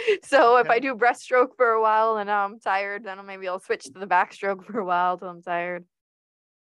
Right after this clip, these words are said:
Speaker 2: Uh,
Speaker 1: Yeah.
Speaker 2: I, I've, I've tried some new ones, uh, some new
Speaker 1: Oh.
Speaker 2: ones out. I've tried this one. Uh, it's really weird, but I'll go and I'll,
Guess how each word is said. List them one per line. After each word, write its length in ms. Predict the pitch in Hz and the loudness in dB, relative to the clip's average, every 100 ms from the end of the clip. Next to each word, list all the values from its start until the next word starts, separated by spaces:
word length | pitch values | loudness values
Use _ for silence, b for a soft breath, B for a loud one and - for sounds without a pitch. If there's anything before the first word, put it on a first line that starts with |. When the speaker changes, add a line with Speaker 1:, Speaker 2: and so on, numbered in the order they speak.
| _ _ _ _ | _ _ _ _
Speaker 2:
Uh, 160 | 175 - | -14 -14
Speaker 1:
Yeah. 40 | - | -10
Speaker 2:
I, 180 | 156 190 - 185 | -4 -4 -2 -6
I've, 140 | - _ | -6 _
I've 180 | 175 190 | -6 -4
tried 280 | 226 214 202 | 0 -2 0
some 240 | 214 202 | -4 -2
new 260 | 190 202 196 | -2 -2 -2
ones, 480 | 180 170 151 139 151 | -2 -4 -4 -10 -8
uh, 160 | 147 B B B _ _ | -8 B B B _ _
some 160 | - 160 | -14 -8
new 160 | 165 180 | -4 -2
Speaker 1:
Oh. 0 | |
Speaker 2:
ones 280 | 160 156 156 | -2 -2 -4
out. 280 | 147 131 - - | -4 -6 -14 -4
I've 200 | 156 143 | -4 -4
tried 320 | - 180 175 | -4 -2 -2
this 240 | 180 - | -6 -12
one. 400 | 160 170 175 180 165 _ _ _ _ _ | -6 -4 -4 -6 -18 _ _ _ _ _
Uh, 240 | 156 160 - | -4 -4 -2
it's 300 | 190 156 - | -4 -6 -10
really 300 | 156 202 196 | -10 -8 -6
weird, 500 | 170 180 175 160 147 139 _ _ | -8 -8 -6 -8 -10 -18 _ _
but 320 | - 156 160 - | -10 -4 -4 -2
I'll 200 | 165 170 | -6 -4
go 360 | 165 175 175 | -4 -2 -4
and 280 | - 165 160 | -6 -10 -8
I'll, 340 | 147 143 139 | -6 -6 -8